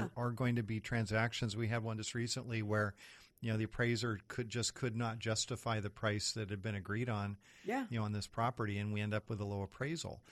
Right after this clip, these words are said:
Speaker 1: When
Speaker 2: I
Speaker 1: things like that happen,
Speaker 2: Yeah.
Speaker 1: then we, we look to our contracts.
Speaker 2: Yes. Well, if I may, we were talking
Speaker 1: Mm.
Speaker 2: last week about how financing now has the potential of an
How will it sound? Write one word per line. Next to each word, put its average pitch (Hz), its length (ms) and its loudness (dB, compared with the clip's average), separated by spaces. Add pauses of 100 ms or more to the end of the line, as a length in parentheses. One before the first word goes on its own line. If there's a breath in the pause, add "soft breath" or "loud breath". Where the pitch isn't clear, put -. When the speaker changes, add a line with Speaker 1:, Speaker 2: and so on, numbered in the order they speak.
(340 loud breath)
Speaker 1:
When 110 200 -2
Speaker 2:
I 233 120 6
Speaker 1:
things - 160 2
like 117 160 0
that 107 120 0
happen, 147 560 4 (100)
Speaker 2:
Yeah. - 140 0
Speaker 1:
then 120 80 0
we, 120 140 2
we 110 220 0
look 107 240 2
to 117 200 0
our 143 200 4 (480)
contracts. - 880 -4
Speaker 2:
Yes. 214 420 -2 (320)
Well, 165 460 4 (840)
if 160 160 2
I 160 100 6
may, 143 320 2
we 175 140 4
were 170 100 4
talking 165 300 4
Speaker 1:
Mm. 165 60 2
Speaker 2:
last 160 280 2
week 151 240 2
about 151 300 4
how 151 240 6
financing 160 680 2
now 131 280 0
has 135 400 2
the 135 400 2
potential 143 720 0 (400 loud breath)
of 151 100 4
an 147 140 2